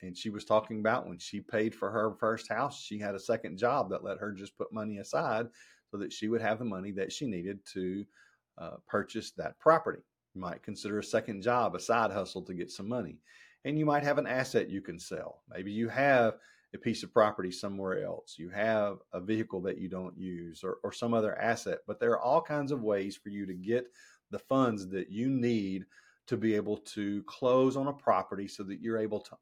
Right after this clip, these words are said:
own your own home. Uh, and typically, these assistances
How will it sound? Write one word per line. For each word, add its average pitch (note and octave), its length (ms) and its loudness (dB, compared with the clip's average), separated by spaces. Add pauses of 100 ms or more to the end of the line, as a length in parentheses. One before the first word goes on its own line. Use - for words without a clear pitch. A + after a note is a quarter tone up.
(100)
own B2+ 440 0
your G#2+ 400 -2
own G2+ 260 -6
home. - 460 -6 (680)
Uh, - 220 -20 (260)
and F#2+ 460 -6
typically, C#3 760 4 (260)
these A2+ 460 2
assistances C3+ 1040 -2